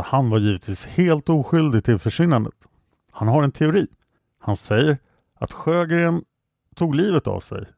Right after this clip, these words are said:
genom att hoppa från Gotlandsbåten. Därefter berättar han flera historier för Uv om andra människor som har försvunnit från Gotlandsbåtarna genom åren. Uv börjar bli mer och mer rädd för bulvanen.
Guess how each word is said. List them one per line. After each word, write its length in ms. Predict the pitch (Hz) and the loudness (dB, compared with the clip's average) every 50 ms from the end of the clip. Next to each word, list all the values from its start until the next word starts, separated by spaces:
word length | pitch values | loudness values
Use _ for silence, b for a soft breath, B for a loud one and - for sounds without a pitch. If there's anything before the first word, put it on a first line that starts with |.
| _ | _
genom 240 | _ 131 110 101 101 | _ 0 0 2 2
att 100 | 98 - | 0 -2
hoppa 360 | - - 156 - _ - 101 | -2 -2 -2 -2 _ -8 -6
från 180 | - - 110 101 | -4 -2 -2 0
Gotlandsbåten. 800 | - 120 - - - 113 107 - _ 175 175 - - - 104 - - _ _ _ _ _ _ _ _ _ | 0 -2 -2 0 0 0 0 2 _ 2 2 2 0 -4 -8 -8 -12 _ _ _ _ _ _ _ _ _
Därefter 500 | 139 107 120 135 151 156 147 - _ 143 | -4 -2 0 2 2 0 0 0 _ -2
berättar 380 | 123 127 120 117 - _ 120 120 | 0 2 0 0 0 _ 0 0
han 300 | 117 113 120 120 120 - _ _ _ _ _ _ _ _ _ - | 0 0 0 -2 -4 -6 _ _ _ _ _ _ _ _ _ -14
flera 320 | - - 156 196 208 190 | -4 -2 0 0 2 0
historier 420 | 160 127 - - 175 202 196 165 127 | 0 -2 0 -2 0 0 2 0 0
för 120 | - 117 | 0 0
Uv 200 | 104 98 87 92 | 0 0 0 0
om 120 | 101 113 - | -2 -4 -2
andra 380 | - 175 175 127 110 117 156 208 | -2 0 0 2 2 0 0 2
människor 480 | 196 180 131 98 95 92 - - 95 85 | 2 2 2 0 0 -2 -4 -6 -8 -6
som 160 | - - 104 | -2 0 0
har 80 | 101 | 0
försvunnit 580 | - - 104 - - 95 92 92 92 90 87 - | 0 -2 -10 -8 -4 -4 -2 -2 -2 -2 -4 -2
från 120 | - 110 | -2 0
Gotlandsbåtarna 920 | 104 113 107 - - 98 95 90 - _ - 127 117 - - - 95 92 92 | 0 0 0 0 -2 -2 -2 -2 -2 _ 0 0 0 0 -2 -2 -2 0 0
genom 200 | 92 92 98 107 | 0 0 2 2
åren. 280 | 135 139 120 110 101 - _ - _ _ _ _ _ _ _ _ _ | 2 2 2 2 -2 -6 _ -20 _ _ _ _ _ _ _ _ _
Uv 440 | 151 135 131 139 135 127 123 123 110 95 B B B B B B B _ _ _ _ - | 0 0 2 2 2 2 2 0 0 0 B B B B B B B _ _ _ _ 0
börjar 180 | 131 127 123 | 0 0 0
bli 160 | 113 120 123 | 2 2 2
mer 480 | 117 113 104 98 101 101 95 92 92 90 | 2 2 2 2 2 2 2 0 0 0
och 100 | 95 92 | 0 0
mer 260 | 90 90 85 82 85 | -2 -2 -2 -4 -4
rädd 400 | 80 87 107 127 117 90 82 82 80 | -2 0 0 0 0 0 -4 -12 -16
för 160 | - - 104 | -10 -10 -8
bulvanen. 640 | 87 85 87 85 98 123 123 110 101 98 95 95 | -6 -4 -4 0 0 2 2 2 0 0 -2 -6